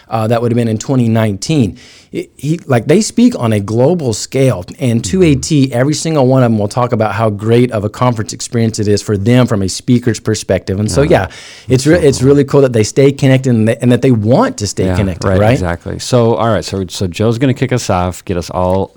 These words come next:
Speaker 2: fired up like he did last year, but even longer this time. So then what, uh, what comes on the heels of Joe on day two?
Speaker 1: So after that, we go into our first breakout session of the day, and that breakout is focused in specifically on staff morale.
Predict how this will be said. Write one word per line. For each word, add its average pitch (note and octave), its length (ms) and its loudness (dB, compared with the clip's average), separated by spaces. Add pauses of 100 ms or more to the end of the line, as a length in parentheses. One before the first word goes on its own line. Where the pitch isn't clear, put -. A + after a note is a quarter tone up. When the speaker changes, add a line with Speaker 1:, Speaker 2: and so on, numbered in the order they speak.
(140)
Speaker 2:
fired G2+ 420 -4
up F#2 200 -6
like E2+ 80 -4
he F2 80 -6
did E2 160 -6
last D#2+ 320 -6
year, E2+ 120 -4
but E2 120 -8
even E2 240 -6
longer F#2 340 0
this D2+ 160 -6
time. E2 260 -6
So G2+ 140 -6
then G2 180 -4
what, G2 240 -4
uh, F#2 140 -2 (360)
what G#2+ 120 -2
comes G#2 260 -2
on F#2+ 120 -2
the F2 80 -4
heels F2+ 340 -2
of C#2+ 140 -8
Joe D#2 300 -2
on D#2 180 -8
day D2 160 -10
two? - 260 -12 (140)
Speaker 1:
So D3 200 0
after C#3+ 380 -2
that, E3+ 320 -2
we B2+ 80 2
go B2 220 0
into A2+ 220 -2
our G2+ 120 0
first F3 460 -4
breakout C3 440 -2
session G#2 420 -4
of F2 100 -4
the F#2 80 -4
day, F#2 180 -4
and G2+ 140 -2
that C#3 240 0
breakout B2+ 520 2
is A2 140 -4
focused A2 540 -2
in G#2+ 240 -2
specifically C3 720 -2
on G#2+ 320 -2
staff A2+ 480 -2
morale. G2+ 500 0